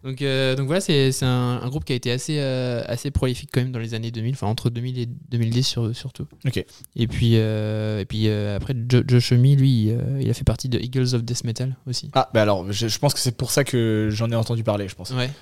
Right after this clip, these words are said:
Speaker 2: Parce que Eagles of Death Metal, c'était eux qui étaient, euh, en concert quand il y a eu les,
Speaker 1: C'est ça,
Speaker 2: quand
Speaker 1: ouais.
Speaker 2: il y a eu les attentats du Bataclan.
Speaker 1: Ouais, voilà. Bah, lui, là, il fait, fait partie aussi de ce projet-là.
Speaker 2: D'accord.
Speaker 1: Et il joue dans aussi, euh, Them Crooked Vul-, Vultures. Je sais pas si tu vois, euh, un genre de super groupe. Il y a Da-, Dave Grohl, il y a le bassiste de Le-,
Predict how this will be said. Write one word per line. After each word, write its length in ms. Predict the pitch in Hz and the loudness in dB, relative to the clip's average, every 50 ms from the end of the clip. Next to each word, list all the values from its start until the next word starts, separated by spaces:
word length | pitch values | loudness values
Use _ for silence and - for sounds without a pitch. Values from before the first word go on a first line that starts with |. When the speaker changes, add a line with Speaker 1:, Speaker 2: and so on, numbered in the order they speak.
| _ - | _ -10
Speaker 2:
Parce 80 | - - | -4 0
que 80 | 131 | 2
Eagles 300 | 127 127 135 151 135 123 | 2 4 4 4 4 4
of 80 | 135 123 | 2 0
Death 180 | 131 120 - | 0 -2 -2
Metal, 220 | 123 117 - 131 123 | -2 0 0 0 0
c'était 220 | - - 127 123 - | 0 0 -2 -2 0
eux 60 | 143 | 0
qui 140 | 131 - 127 | -2 -2 -2
étaient, 200 | 113 - 123 123 | -2 0 2 2
euh, 160 | 117 110 107 107 | 4 2 2 0
en 120 | 104 107 | -2 -4
concert 340 | - 117 113 - 127 117 - | -4 -4 -4 -2 -4 -4 -4
quand 180 | - 117 - | -6 -8 -4
il 40 | - | -2
y 20 | 113 | -2
a 40 | |
eu 20 | 107 | -2
les, 200 | 104 101 98 95 | 0 0 0 0
Speaker 1:
C'est 120 | 95 92 - | 0 0 0
ça, 260 | 131 135 107 87 95 | 0 -2 -2 -2 -4
Speaker 2:
quand 80 | 120 120 | -4 -4
Speaker 1:
ouais. 100 | 117 110 | -2 0
Speaker 2:
il 60 | - | 2
y 20 | |
a 40 | 113 | 2
eu 40 | 113 | 2
les 160 | 101 101 98 104 | 2 0 0 0
attentats 260 | 104 110 107 113 101 | -2 -2 -2 -4 -4
du 80 | 101 | -2
Bataclan. 300 | 95 107 - - - - - 123 | -4 -6 -6 -8 -10 -12 -8 -6
Speaker 1:
Ouais, 80 | 120 | -4
voilà. 180 | 117 113 107 - | -4 -4 -4 -4
Bah, 140 | - 113 123 | -4 -2 0
lui, 100 | 139 143 | 0 0
là, 120 | 123 101 | 0 -2
il 100 | - 117 | -4 -4
fait, 160 | - - 131 135 _ | -4 -4 -4 -4 _
fait 140 | - - 139 | -4 -4 -2
partie 240 | 170 160 - - 143 | -2 -4 -4 -4 -2
aussi 160 | 127 - 139 | -2 0 0
de 60 | 135 | 0
ce 160 | - - 131 | 0 2 2
projet-là. 420 | 120 120 - 123 117 113 110 104 160 - | 0 0 2 0 0 0 -2 -6 -6 -4
Speaker 2:
D'accord. 300 | 139 147 135 107 - - _ - _ _ - | -2 -2 -2 -2 -6 -12 _ -20 _ _ 0
Speaker 1:
Et 100 | - 120 | 2 2
il 80 | 117 117 | 2 2
joue 160 | 120 131 131 | 0 -2 0
dans 380 | 131 123 117 117 117 117 113 117 | 0 0 0 0 0 -2 -2 -4
aussi, 380 | 113 107 - - - 135 131 123 | -6 -6 -8 -8 -8 -6 -6 -4
euh, 180 | 113 110 110 | -4 -4 -4
Them 260 | 113 117 127 135 139 | -4 -2 -2 -2 -2
Crooked 340 | 135 - - 147 143 - - 117 | -2 0 0 0 0 0 -4 -6
Vul-, 180 | 123 123 - - | -6 -6 -6 -6
Vultures. 400 | - 123 120 127 - 143 135 135 127 | -8 -8 -8 -6 -2 -2 -2 0 -2
Je 40 | 127 | -4
sais 320 | 123 - - _ _ _ - | -6 -10 -14 _ _ _ -8
pas 100 | 120 120 | -6 -6
si 60 | - | -4
tu 100 | - 123 | -4 -2
vois, 120 | 120 123 127 | 0 2 2
euh, 360 | 127 131 127 120 117 113 117 | 2 0 -2 -2 -4 -4 -6
un 20 | 120 | -6
genre 220 | 117 - 127 123 | -6 -6 -6 -6
de 60 | 123 117 | -6 -6
super 280 | - - - - 131 | -10 -10 -6 -6 -6
groupe. 160 | 127 143 147 - | -4 -6 -6 -4
Il 60 | 135 | -4
y 20 | |
a 40 | 123 | -6
Da-, 240 | 123 123 117 127 131 | -4 -4 -4 -4 -2
Dave 180 | - 127 135 135 | -2 -2 -4 -2
Grohl, 200 | 135 139 156 151 | -2 -4 -4 -2
il 20 | 139 | -2
y 40 | |
a 40 | 117 | -4
le 60 | 117 | -4
bassiste 320 | 120 123 123 - 139 131 131 | -4 -4 -4 -4 -6 -6 -4
de 60 | 123 | -4
Le-, 220 | 123 123 117 123 | -4 -4 -6 -8